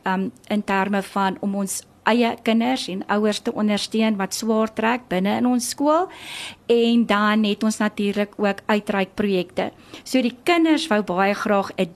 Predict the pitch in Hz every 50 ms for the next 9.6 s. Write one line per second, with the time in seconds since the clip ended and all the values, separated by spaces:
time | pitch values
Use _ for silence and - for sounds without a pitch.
0 | - - 190 190 202 214 226 233 247 262 262 262 - 254 247 233 214 208 202 214
1 | 214 - - - 240 190 214 226 233 247 294 370 440 - - - - - - -
2 | - - 233 226 - 269 285 277 285 302 294 285 277 269 285 - 262 269 - 302
3 | 294 - - 311 302 277 226 208 220 233 240 - 254 254 240 - - 247 240 240
4 | 240 240 240 233 - - - - - - - 190 190 190 196 196 - - - _
5 | _ _ _ - - - 233 - - 254 240 240 - 285 269 - 285 208 220 233
6 | 247 269 320 320 - - 233 214 202 - 226 214 202 208 - - 208 180 165 -
7 | - 165 180 196 220 233 269 285 - 254 - - 285 277 285 269 - - 294 294
8 | 302 302 - - 381 403 415 - - - - - - - - - - 220 214 220
9 | 220 214 208 214 220 - 220 208 202 208 220